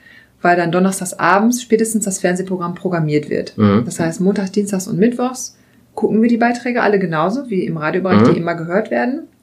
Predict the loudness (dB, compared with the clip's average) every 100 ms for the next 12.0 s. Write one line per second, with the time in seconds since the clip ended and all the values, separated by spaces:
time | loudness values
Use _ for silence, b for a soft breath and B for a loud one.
0 | b b -6 -4 -4 -6 -8 -4 -2 0
1 | 2 4 4 0 -14 _ _ _ 0 0
2 | 4 2 4 2 0 0 2 0 0 -2
3 | 0 -2 -4 -2 0 2 0 -2 -6 -8
4 | -8 -10 -4 -2 -2 -4 B B B B
5 | 0 2 2 2 0 0 -2 0 0 2
6 | 4 4 4 2 2 2 0 -2 -2 -6
7 | -10 -2 2 2 2 0 -2 -4 -6 -4
8 | -2 0 -2 -4 -4 -2 -2 -4 -4 -2
9 | -2 2 2 2 2 2 2 0 0 0
10 | -2 -2 -2 -2 -2 -4 -6 -4 -4 -4
11 | -4 -4 -4 -2 0 0 0 2 2